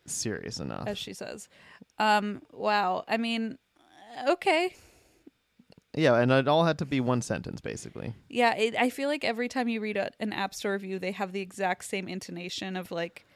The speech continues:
Speaker 2: a run-on sentence
Speaker 1: I
Speaker 2: by a
Speaker 1: don't
Speaker 2: child
Speaker 1: understand why.
Speaker 2: that takes
Speaker 1: Is
Speaker 2: himself
Speaker 1: it
Speaker 2: very
Speaker 1: something
Speaker 2: seriously.
Speaker 1: about App Store review posting that, like,
Speaker 2: It
Speaker 1: leads
Speaker 2: must be.
Speaker 1: to it being
Speaker 2: Maybe
Speaker 1: just
Speaker 2: it's 'cause
Speaker 1: no
Speaker 2: they're putting it on
Speaker 1: punctuation?
Speaker 2: their phone, like, they're just not using p-,
Speaker 1: Oh,
Speaker 2: comma?
Speaker 1: true.
Speaker 2: I don't know.
Speaker 1: I guess it,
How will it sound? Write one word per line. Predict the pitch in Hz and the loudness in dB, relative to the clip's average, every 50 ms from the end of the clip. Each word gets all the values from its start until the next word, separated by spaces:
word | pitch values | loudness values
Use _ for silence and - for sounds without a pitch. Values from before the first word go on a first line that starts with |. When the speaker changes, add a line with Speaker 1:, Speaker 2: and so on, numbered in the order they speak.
| _ _ - | _ _ -8
Speaker 2:
a | 202 | -6
run-on | 196 196 202 196 190 190 202 202 | -2 0 0 0 0 -2 -4 -4
sentence | - - 190 196 190 196 - | -6 -6 -6 -4 -4 -6 -4
Speaker 1:
I | - | -2
Speaker 2:
by | 185 | 0
a | 190 202 | 0 0
Speaker 1:
don't | - | 0
Speaker 2:
child | - 175 - - | -2 -2 -2 -2
Speaker 1:
understand | - 175 170 - - 185 175 160 143 | -2 -2 -2 0 0 2 2 2 2
why. | 135 127 123 127 143 175 196 190 160 87 64 78 - - - | 0 0 2 2 2 2 2 0 0 0 -2 -6 -8 -10 -8
Speaker 2:
that | _ 190 190 | _ -8 -8
takes | - - 190 - - | -6 -8 -10 -8 -6
Speaker 1:
Is | 202 | 0
Speaker 2:
himself | - 143 139 135 | 2 2 4 4
Speaker 1:
it | 170 170 | 4 2
Speaker 2:
very | - 110 | 4 4
Speaker 1:
something | 156 151 143 - 185 | 4 4 6 4 2
Speaker 2:
seriously. | 175 170 151 - | 2 2 2 2
Speaker 1:
about | 151 139 - - | 2 0 0 0
App | 90 110 127 131 | -2 -2 0 -2
Store | - - - 143 135 | -2 0 2 2 4
review | 127 127 117 - 123 120 127 | 4 2 2 2 2 0 0
posting | - - 147 147 147 - - 175 175 170 170 160 | 2 4 2 2 2 2 0 0 0 2 2 2
that, | 135 120 117 - - | 2 2 2 2 0
like, | 110 107 107 - | -2 -2 -2 -2
Speaker 2:
It | - 277 | 2 4
Speaker 1:
leads | 269 | 6
Speaker 2:
must | 277 320 392 - - - - | 6 6 4 2 -4 -2 0
be. | 190 | 0
Speaker 1:
to | 127 147 143 139 | 2 4 2 2
it | 131 123 - | 2 0 -2
being | - 127 127 127 127 127 123 120 117 - - | 0 0 2 2 2 2 2 2 0 -2 -4
Speaker 2:
Maybe | - 226 262 | -2 2 2
Speaker 1:
just | 311 339 - | 2 2 2
Speaker 2:
it's | 120 117 | 2 4
'cause | |
Speaker 1:
no | - 233 | 6 6
Speaker 2:
they're | - 285 - - | 6 4 2 2
putting | - - 269 262 277 | 4 4 4 6 4
it | 277 254 | 4 4
on | 233 | 4
Speaker 1:
punctuation? | 254 254 247 | 4 4 4
Speaker 2:
their | - 180 214 | 2 2 0
phone, | - - - - 185 185 196 214 240 262 262 | -2 -4 0 0 2 2 2 2 0 2 2
like, | 254 220 214 - | 2 0 -2 -2
they're | - 202 190 | -2 -2 -2
just | 185 185 196 - | -2 -4 -6 -4
not | 208 190 190 190 - | -2 -2 -2 -4 -4
using | - - 196 185 196 190 185 185 185 196 - _ | -4 -6 -4 -4 -4 -4 -4 -4 -6 -8 -10 _
p-, | - - - _ _ _ _ _ _ _ - | -18 -18 -18 _ _ _ _ _ _ _ 4
Speaker 1:
Oh, | 135 135 131 131 127 123 117 | 8 10 10 12 10 10 8
Speaker 2:
comma? | 127 - | 6 4
Speaker 1:
true. | - 123 113 | 4 6 6
Speaker 2:
I | 117 | 8
don't | 117 117 117 113 | 8 8 8 8
know. | 113 110 107 107 | 8 8 6 6
Speaker 1:
I | - - 117 | 4 2 2
guess | 107 117 113 113 - | 2 2 2 2 4
it, | 123 117 110 | 2 2 2